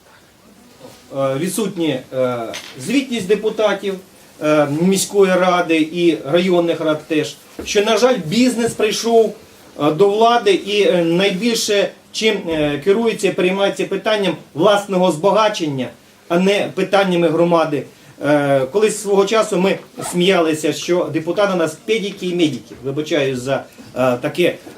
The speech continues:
е, с-, е, скорочення. Вони дійсно, я хочу сказати, я в своєму, е, четвертому скликанні був, і був там, була переважна більшість було людей, які були, е, представниками медичних закладів і,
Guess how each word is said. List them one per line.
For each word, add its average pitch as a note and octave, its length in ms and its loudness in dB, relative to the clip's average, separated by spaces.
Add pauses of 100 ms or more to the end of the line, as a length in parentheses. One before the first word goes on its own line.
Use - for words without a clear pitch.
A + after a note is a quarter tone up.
(120)
е, B2+ 220 0
с-, C#3+ 300 -8
е, B2+ 40 -6
скорочення. D#3+ 640 0 (580)
Вони A3+ 340 2 (100)
дійсно, G#3 340 0
я F#3 80 -2
хочу F#3+ 220 -6
сказати, F3 240 -4
я D#3+ 80 2
в D#3 80 -8
своєму, F3+ 220 -2 (120)
е, D3+ 100 -4
четвертому E3 480 -6
скликанні E3+ 460 -4
був, C4+ 260 -2 (280)
і F#3+ 160 2
був F3+ 320 0
там, G3 180 2
була G3 200 2
переважна G#3 420 0
більшість F#3 400 -4
було F#3+ 200 2
людей, C4 380 -2 (360)
які G3 280 0
були, G3+ 480 2
е, C#3+ 540 2
представниками F#3 880 0 (420)
медичних C4+ 520 2
закладів A3+ 580 0 (440)
і, B3+ 260 2